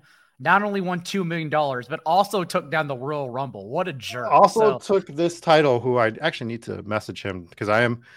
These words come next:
Speaker 2: I made a deal with him that if he won the Royal Rumble, I would hand deliver that championship to him. So I need to work, figure that
Speaker 1: And not
Speaker 2: out.
Speaker 1: only that, but not leaving the rest of us plebes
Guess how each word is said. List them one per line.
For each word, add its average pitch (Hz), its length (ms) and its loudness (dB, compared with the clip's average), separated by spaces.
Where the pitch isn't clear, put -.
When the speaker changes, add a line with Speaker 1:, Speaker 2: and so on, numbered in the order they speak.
Speaker 2:
I 120 120 2
made 175 180 8
a 226 60 6
deal 185 260 8
with 165 100 4
him 165 140 6
that 123 380 6
if 143 180 0
he 175 220 0
won 170 560 2
the 139 260 0
Royal 139 300 2
Rumble, 123 460 2
I 131 160 2
would 120 140 -2
hand 139 260 -4
deliver 113 380 -4
that 104 160 -10
championship 104 600 -14
to - 120 -18
him. 71 200 -16
So 104 220 -8
I 104 60 -8
need 110 220 -10
to 107 180 -12
work, 104 240 -14
figure 98 220 -10
that 98 180 -8
Speaker 1:
And 208 80 -2
not 254 80 4
Speaker 2:
out. 277 60 4
Speaker 1:
only 269 140 -4
that, 202 340 2
but 175 300 -8
not 202 320 0
leaving 180 540 -4
the 170 100 -8
rest 196 300 -4
of 208 80 -10
us 175 100 -8
plebes 156 560 -10